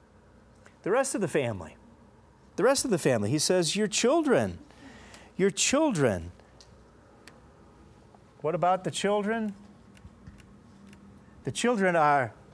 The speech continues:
Haggai. The children are,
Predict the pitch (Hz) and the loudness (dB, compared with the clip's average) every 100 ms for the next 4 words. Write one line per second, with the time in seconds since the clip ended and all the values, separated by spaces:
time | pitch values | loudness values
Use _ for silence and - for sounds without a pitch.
0 | - 170 175 147 151 135 120 104 87 85 | -2 2 2 4 4 4 2 -2 -8 -12
1 | - - - - - - - 143 - 220 | -20 -20 -20 -20 -20 -20 -8 -6 0 2
2 | 196 175 170 143 139 131 | 4 2 2 4 4 4